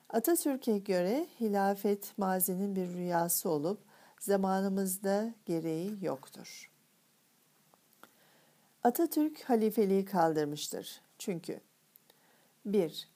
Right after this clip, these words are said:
halifelik dinsel bir zorunluluk değildir. Hatta uygulandığı şekliyle dinde yeri yoktur. Ancak dinde yeri olsaydı bile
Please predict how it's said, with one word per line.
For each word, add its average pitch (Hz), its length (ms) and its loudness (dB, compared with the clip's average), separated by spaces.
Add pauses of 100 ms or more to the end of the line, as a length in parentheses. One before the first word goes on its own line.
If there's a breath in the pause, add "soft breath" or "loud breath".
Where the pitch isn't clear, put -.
(840 soft breath)
halifelik 277 760 2
dinsel 254 500 0
bir 240 160 0
zorunluluk 196 800 -2
değildir. - 680 -6 (420)
Hatta 214 500 0
uygulandığı 202 720 2
şekliyle 185 800 -2
dinde 175 240 -2
yeri 165 380 0
yoktur. - 580 -6 (640 loud breath)
Ancak 302 580 2
dinde 233 200 2
yeri 214 300 2
olsaydı 185 640 0
bile 165 340 -2